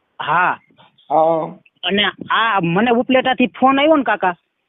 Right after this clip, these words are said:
Speaker 2: હમ.
Speaker 1: એટલે હું ન્યા હવારના પોરમાં સીધો જેની પાસે ગાડી હતી ને એની પાસે પૂગી ગયો.
Speaker 2: આવડાનો નંબર છે?
Speaker 1: કેના?
Speaker 2: આ રાઠોડ સાહેબના?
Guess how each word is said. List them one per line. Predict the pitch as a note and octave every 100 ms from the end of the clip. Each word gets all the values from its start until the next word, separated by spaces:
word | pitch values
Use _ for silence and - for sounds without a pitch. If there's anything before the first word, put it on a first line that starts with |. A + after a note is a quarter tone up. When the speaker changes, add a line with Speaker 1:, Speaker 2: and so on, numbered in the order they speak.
| _
Speaker 2:
હમ. | D3+ F#3+ F3+ B2 - -
Speaker 1:
એટલે | F#3 A3
હું | G#3+ A3+ B3+
ન્યા | B3 B3
હવારના | G3 B3+ B3+ B3
પોરમાં | G3 A3+ A3+ G3+
સીધો | G3+ F3+ A#3 - - -
જેની | D3+ G#3+
પાસે | A3 A3+ G#3+
ગાડી | G3+ G#3+ A#3
હતી | A#3+ A#3+
ને | G3+
એની | G3
પાસે | F3+ F3
પૂગી | D#3+ E3+ D#3+
ગયો. | C3 B2+ A#2+ _ _ _
Speaker 2:
આવડાનો | C#3+ D3 D#3+
નંબર | D3+ D3+ D#3+
છે? | E3 - B2 - _ _ _ _ - _ _ _
Speaker 1:
કેના? | - G#3+ G3 - - - - _ - -
Speaker 2:
આ | C#3
રાઠોડ | C#3+ D3 D3+
સાહેબના? | C#3+ C#3 C#3